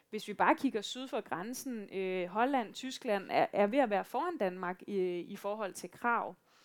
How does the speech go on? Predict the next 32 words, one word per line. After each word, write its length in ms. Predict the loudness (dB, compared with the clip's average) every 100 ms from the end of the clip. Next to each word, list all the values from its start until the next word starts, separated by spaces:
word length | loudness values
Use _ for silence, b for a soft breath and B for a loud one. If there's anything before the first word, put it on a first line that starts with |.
| b b b b b
Øhm, 540 | 6 8 4 -6 -10 -16 -20 -20 _ _ _ _ _ -8
så 140 | 2
er 120 | 4
der 80 | 6
ingen 160 | 2 -2
tvivl 260 | -8 -4
om, 120 | -2 -2
at 80 |
vi 40 | -6
skal 160 | -8
producere 380 | -8 -8 -2 0
anderledes 480 | 2 0 -2 -4 -4
i 40 |
Danmark, 360 | -4 -4 -4 -6 -2
og 60 |
det 120 | -2 2
kommer 220 | 2 2
også 140 | 0
til 100 | 0
at 80 | -2
betyde, 500 | -2 -10 -8 -6 -4
at, 200 | 0 0 0
øh, 180 | -4 4
landmændene 520 | 4 4 0 -4 -4
skal 160 | -2 0
arbejde 460 | 2 2 2 2
anderledes, 500 | 0 0 0 0 0
og 100 | -4
nogen 200 | -6 -6
skal 180 | -6 -2
lave 220 | 0 0
noget 300 | 0 -6 -10